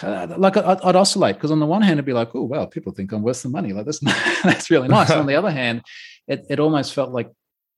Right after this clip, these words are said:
Speaker 1: like prostituting <laughs> myself. I guess we all sort of do it in a colloquial term as, as a job, right? We have to, to sell our time. But every single organization was like, "We,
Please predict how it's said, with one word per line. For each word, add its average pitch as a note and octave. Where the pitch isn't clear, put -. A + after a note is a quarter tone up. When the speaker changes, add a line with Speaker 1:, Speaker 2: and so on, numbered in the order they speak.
Speaker 1:
like B2+
prostituting D3
<laughs> -
myself. -
I C#3
guess E3+
we B2
all B2
sort A#2+
of G2+
do D#3
it C3+
in B2+
a A#2+
colloquial B2
term B2+
as, G2+
as G#2
a G2+
job, C3
right? F#2+
We G#2+
have A2+
to, G3
to B2
sell B2
our A2
time. G#2
But B2+
every C#3+
single C3
organization A#2
was G#2
like, G#2+
"We, A2